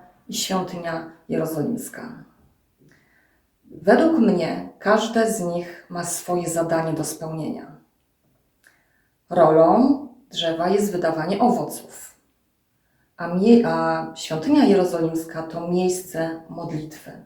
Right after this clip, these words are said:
I teraz pytanie: czy ja jestem też drzewem figowym? Czy tylko są zielone, może piękne, ogromne liście? Niestety brak tam owocu.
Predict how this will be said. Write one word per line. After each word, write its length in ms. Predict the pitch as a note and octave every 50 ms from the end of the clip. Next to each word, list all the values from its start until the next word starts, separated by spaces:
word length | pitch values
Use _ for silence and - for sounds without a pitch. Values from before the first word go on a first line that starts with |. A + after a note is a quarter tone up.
| _ _ _ _ _ _ _ _ _ _ _ _ _ _ _ _ _ _ _ _ _ _ _ _ _ _ _ _ _ _ _ _ _ _ _ -
I 60 | -
teraz 320 | - D4 E4+ E4 - - - -
pytanie: 680 | A#3 A#3 - - E3+ D#3+ - - - - - - - - - _ _ _ _
czy 300 | - - - F3 E3+ E3
ja 600 | E3 E3 F#3 G3+ G#3 E3+ D#3+ D#3+ F3 F#3 F#3+ - - - - - -
jestem 480 | F3 F#3 F#3+ - - - A#3 A#3 A#3 A#3
też 280 | F#3+ F3 - - -
drzewem 440 | - - - F3+ F3 E3+ F3 F3 -
figowym? 800 | - E3 D#3+ D#3+ E3 D#3+ D#3+ D#3+ - - C4 - - - - - _ _ - _ _ _ _ _ _
Czy 200 | - - F#3 F3+
tylko 380 | - - F#3 G3+ G3 F#3+ F#3 F3
są 260 | - - - F3+ F3 F3 F3 E3+ F3 E3+ E3+ E3+ F3
zielone, 840 | E3+ D#3+ D#3 E3+ E3 D#3+ D#3+ D#3+ E3+ F3+ F#3+ G3 F#3+ F#3+ G3 G3+ G3+
może 300 | F#3 E3+ E3 E3 E3 E3
piękne, 540 | E3 D#3+ D#3+ D#3+ D#3+ D#3+ D#3+ D#3+ F3 D#3 D3+
ogromne 380 | - F3 E3 E3 E3 E3 E3 E3
liście? 720 | D#3+ D#3+ - - - - - E3 D#3+ E3 F#3 G3 - - - - _ _ _ _ -
Niestety 440 | E3+ E3 - - E3 D#3+ E3 F3
brak 340 | D#3+ D3 D#3+ D#3 D3+ - -
tam 180 | - D#3+ D3 -
owocu. 720 | D#3 D3 D3 C3+ - - - D#3+ F3+ G#3+ A#3+ A#3+ - -